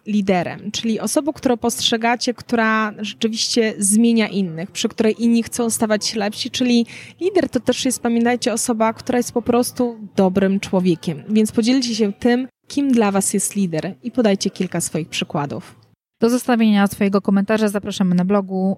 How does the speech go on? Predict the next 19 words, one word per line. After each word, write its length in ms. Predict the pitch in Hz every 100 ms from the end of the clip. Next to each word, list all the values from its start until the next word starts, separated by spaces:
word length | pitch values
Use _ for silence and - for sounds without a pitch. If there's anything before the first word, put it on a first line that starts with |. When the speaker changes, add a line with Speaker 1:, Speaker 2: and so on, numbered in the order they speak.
| 190
Speaker 2:
tuż 160 | 220 -
przy 160 | -
oku 180 | 208 202
kropka 320 | - 175 175
p 180 | 175 185
l 240 | 247 294 349 _
pod 180 | 330 233
dzisiejszym 460 | 226 214 208 202
odcinkiem. 580 | 185 - 165 165 160 160 -
Będzie 300 | 233 208 185
taki 520 | 180 - - 170 175 - _
post 200 | 226 196
konkursowy 600 | - 175 202 - 214 196
i 60 | 190
tam 140 | 180
zapraszam, 380 | 180 180 175 190
żeby 140 | 175
zostawiać 380 | 175 165 170 170
swoje 420 | - 175 165 170